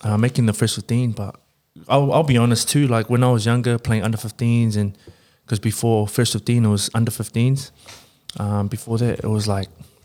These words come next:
I was, um, soft. I was rated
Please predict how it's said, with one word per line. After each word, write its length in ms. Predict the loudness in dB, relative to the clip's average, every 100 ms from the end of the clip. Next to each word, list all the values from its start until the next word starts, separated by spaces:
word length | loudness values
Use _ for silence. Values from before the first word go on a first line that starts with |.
| _ -20 -20 -20 -20 -20 -20 _ -18 -4
I 120 | 0
was, 240 | 2 0 0
um, 280 | 0 0 0
soft. 400 | 0 0 -4 0
I 60 |
was 140 | 0 2
rated 380 | 0 0 -4